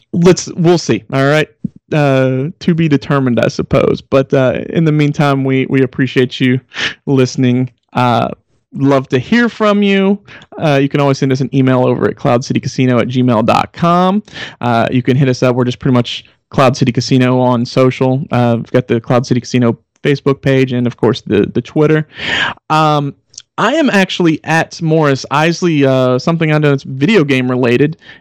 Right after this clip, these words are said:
is I've been playing that, uh, Pokemon Go lately, and by that I mean I've been watching, uh, a screen that says the servers are down.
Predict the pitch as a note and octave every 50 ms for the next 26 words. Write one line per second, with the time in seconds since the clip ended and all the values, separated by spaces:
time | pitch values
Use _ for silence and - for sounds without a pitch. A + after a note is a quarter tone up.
0 | _ - C3 C3 B2+ B2 C3+ C3 B2+ G#2+ B2+ C3+ C3+ C3+ C3 B2+ - - C#3+ C3+
1 | C3 B2+ B2+ B2 B2 C#3 - A#2+ B2 - - - - - - D3+ - D3 C#3+ D3
2 | C#3 C3+ B2+ B2+ B2 C#3 C#3+ D#3 E3 C#3+ B2+ A#2+ - D#3 D3+ C#3 C3 B2+ B2+ B2+
3 | C3 C3+ C3 C3 C3 C3 C3 C3 B2+ C3 C3+ C3 B2 A#2+ B2+ - - - - -
4 | _ _ B2 C3 C3 B2 - - C#3 C3 B2+ B2 B2 C3 - _ _ C3+ C3 B2
5 | A2+ - - B2+ - - - C3 B2+ B2+ A#2+ - - - B2 A#2+ A2+ - - A#2+
6 | - - C3 C3 B2+ B2+ A#2+ A#2+ - A#2 A#2 G#2 A2 - - C3 C3+ C3 B2 B2
7 | A#2+ C3+ D3+